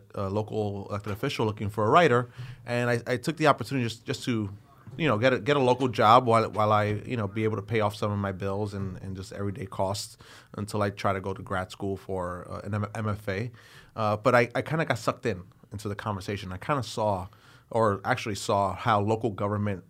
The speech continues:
is actually responsible for the everyday issues we face as New Yorkers. Uh, and as someone who grew up in a disinvested neighborhood,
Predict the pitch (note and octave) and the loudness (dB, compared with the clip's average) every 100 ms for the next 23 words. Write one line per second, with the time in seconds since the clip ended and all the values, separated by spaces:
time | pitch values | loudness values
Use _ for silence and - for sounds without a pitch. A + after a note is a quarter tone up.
0 | - G2 G2+ - G2+ G2 - F#2+ G#2 G#2 | -12 -4 -4 -4 -6 -6 -6 -4 -4 -4
1 | A#2 G2+ F#2+ - - - - A#2 G#2+ A#2 | -2 -2 -4 -10 -20 -20 -2 0 2 2
2 | A#2+ A#2+ A2 G#2+ F#2 G#2+ A2+ G2 G#2+ G#2+ | 2 2 0 0 0 -4 -4 -2 -2 -2
3 | G#2 G2 F#2 F2+ F#2+ F#2 F2 - E2+ - | -4 -4 -8 -6 -6 -6 -8 -12 -14 -16
4 | - F2 F2 - G#2+ G#2+ G2+ - C3+ C3+ | -18 -14 -12 -6 -2 -2 -2 2 2 4
5 | B2 G#2+ A2 A2+ G#2+ G2+ G#2 G2+ G2+ G#2 | 2 0 2 2 0 -4 -4 -6 -4 0
6 | C#3+ F#3+ A#2+ G#2+ G2 | 2 2 2 0 0